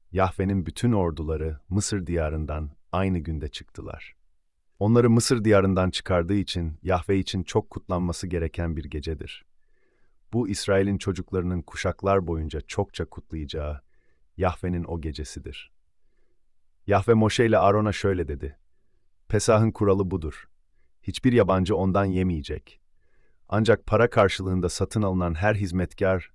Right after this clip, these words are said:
sünnet ettirildikten sonra ondan yiyecektir. Yabancı ve ücretli hizmetçi ondan yemeyecektir. Bir evde yenmeli.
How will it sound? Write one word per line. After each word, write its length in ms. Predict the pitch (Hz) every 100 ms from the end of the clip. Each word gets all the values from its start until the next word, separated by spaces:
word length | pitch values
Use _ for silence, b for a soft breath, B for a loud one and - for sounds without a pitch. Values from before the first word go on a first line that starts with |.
| _
sünnet 440 | - 101 110 -
ettirildikten 680 | 98 - 87 82 80 98 98
sonra 320 | - 82 82
ondan 300 | 82 90 92
yiyecektir. 800 | 90 78 71 76 - - - - _ _ _ - _ _ _ _
Yabancı 420 | 92 98 107 113
ve 80 | 110
ücretli 440 | 98 92 98 107
hizmetçi 440 | 98 85 95 - 107
ondan 300 | 95 92 95
yemeyecektir. 880 | 95 92 80 73 73 - - - - _ _ _ -
Bir 100 | 117
evde 240 | 107 92
yenmeli. 520 | 95 87 82 76 -